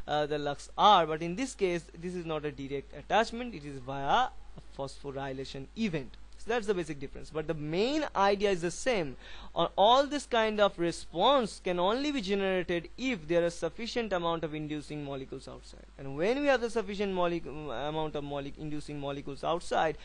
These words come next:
the only way of having the sufficient mo-, uh, inducing molecules outside is to have a higher cell density.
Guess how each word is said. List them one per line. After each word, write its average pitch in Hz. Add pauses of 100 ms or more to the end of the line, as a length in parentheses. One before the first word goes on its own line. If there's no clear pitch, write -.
(240)
the 170
only 254
way 226
of 202
having 180
the 165
sufficient 160
mo-, 147
uh, 131 (680)
inducing 151
molecules 139
outside 139
is 185 (320)
to 160
have 165
a 208
higher 190
cell 180
density. 147